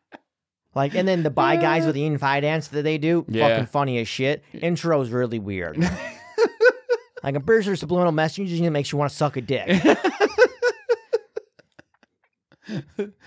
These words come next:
Speaker 2: Uh, Ian. Ian's a funny guy.
Speaker 1: He's
Speaker 2: He,
Speaker 1: hilarious,
Speaker 2: he,
Speaker 1: too.
Speaker 2: he's, he's, like, that wacky funny, you know, that's just
Speaker 1: Zany.
Speaker 2: Zany, there you go. Yeah,
Speaker 1: A-,
Speaker 2: yeah.
Speaker 1: and, uh,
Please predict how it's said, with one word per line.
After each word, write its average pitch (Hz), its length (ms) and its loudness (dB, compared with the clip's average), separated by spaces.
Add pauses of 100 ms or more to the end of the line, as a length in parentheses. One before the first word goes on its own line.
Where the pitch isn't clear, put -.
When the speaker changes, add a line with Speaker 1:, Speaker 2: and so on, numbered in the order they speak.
(400)
Speaker 2:
Uh, 135 500 0
Ian. 101 400 -4 (840)
Ian's 160 500 0
a 117 80 0
funny 113 300 -4
guy. 90 300 -8 (180)
Speaker 1:
He's 269 320 2
Speaker 2:
He, 247 60 2
Speaker 1:
hilarious, 135 520 0
Speaker 2:
he, - 40 -20
Speaker 1:
too. 381 320 0
Speaker 2:
he's, 185 300 0 (120)
he's, 170 500 -6
like, 180 180 0
that 147 200 0
wacky 123 540 -4
funny, 92 480 -12
you 123 120 -2
know, 123 300 -2
that's 120 380 -6 (220)
just - 380 -8
Speaker 1:
Zany. 131 580 -2 (160)
Speaker 2:
Zany, 131 320 -2
there 120 180 -4
you 95 140 -8
go. 82 80 -12
Yeah, 104 160 -4
Speaker 1:
A-, 180 80 -8
Speaker 2:
yeah. 226 60 -6
Speaker 1:
and, 226 220 -2 (100)
uh, 180 80 -2